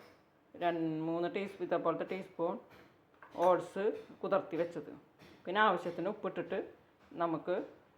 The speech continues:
ഇത് അരച്ചെടുക്കാം. ഇതിലേക്ക് ബീട്രൂട്ട് ഇട്ടു, ഓട്സ് ഇട്ടു, ചെറുപയർ മുളപ്പിച്ചത് ഇട്ടു, ആ, പച്ചമുളക് ഇട്ടു,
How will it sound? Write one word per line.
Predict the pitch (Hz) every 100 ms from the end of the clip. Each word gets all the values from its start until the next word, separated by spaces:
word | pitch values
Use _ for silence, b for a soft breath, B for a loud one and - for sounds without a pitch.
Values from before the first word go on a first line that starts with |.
| - 156
ഇത് | 190
അരച്ചെടുക്കാം. | - - 175 - - - - _ _ _ _ _ - 202
ഇതിലേക്ക് | 170 160 - 202
ബീട്രൂട്ട് | 185 180 175 170 190
ഇട്ടു, | 185 185 190 165
ഓട്സ് | 175 175 - 190
ഇട്ടു, | - 185 202
ചെറുപയർ | 180 170 160 170
മുളപ്പിച്ചത് | 175 165 147 175 180
ഇട്ടു, | 180 185 202 B B B B -
ആ, | 156 151 151 151
പച്ചമുളക് | 180 - 180 165 170 180
ഇട്ടു, | 180 180